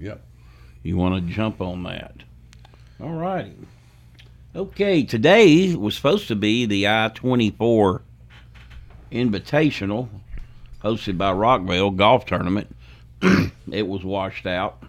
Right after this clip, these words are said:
Speaker 2: They're hoping to make that up. A really good field. It's all the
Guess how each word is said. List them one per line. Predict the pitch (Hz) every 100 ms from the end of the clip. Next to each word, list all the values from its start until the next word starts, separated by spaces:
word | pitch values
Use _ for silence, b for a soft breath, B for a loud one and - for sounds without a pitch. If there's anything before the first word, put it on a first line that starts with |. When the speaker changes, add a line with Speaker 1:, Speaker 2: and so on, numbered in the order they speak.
| b b - - - - b b b b b b b b b -
Speaker 2:
They're | 85
hoping | 95 92 92
to | 90
make | 95 95 85
that | 90 90
up. | 98 95 65
A |
really | 98 113 104
good | 101 87
field. | 101 101 95
It's | 92
all | 98 95 95
the | 90